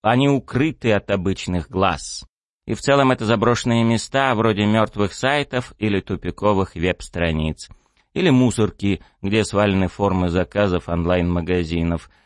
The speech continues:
одноразовые страницы входа по пользовательскому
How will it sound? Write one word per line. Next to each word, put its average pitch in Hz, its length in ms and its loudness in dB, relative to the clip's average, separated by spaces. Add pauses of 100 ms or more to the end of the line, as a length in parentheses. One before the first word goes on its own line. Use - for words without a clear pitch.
(160)
одноразовые 98 720 2
страницы 95 540 0
входа 110 360 -2
по 85 180 -4
пользовательскому 85 1000 -2